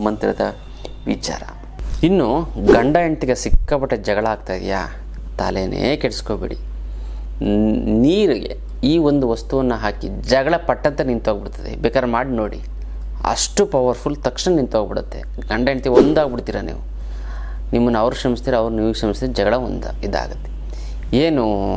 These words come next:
ಆ ಒಂದು, ಆ, ವಿಚಾರ ಅಂತ ನಾವು ನೋಡೋದಾಯ್ತು ಅಂತಂದರೆ,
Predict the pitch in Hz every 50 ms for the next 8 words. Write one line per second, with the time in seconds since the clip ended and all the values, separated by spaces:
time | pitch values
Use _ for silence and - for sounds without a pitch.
0 | 98 - - - 104 95 101 98 95 95 95 95 98 98 - - - - - -
1 | - - 98 95 98 92 - - 101 92 95 95 90 - - - 110 101 104 107
2 | 98 98 95 95 101 98 95 - 92 92 - 95 95 92 92 87 90 101 120 143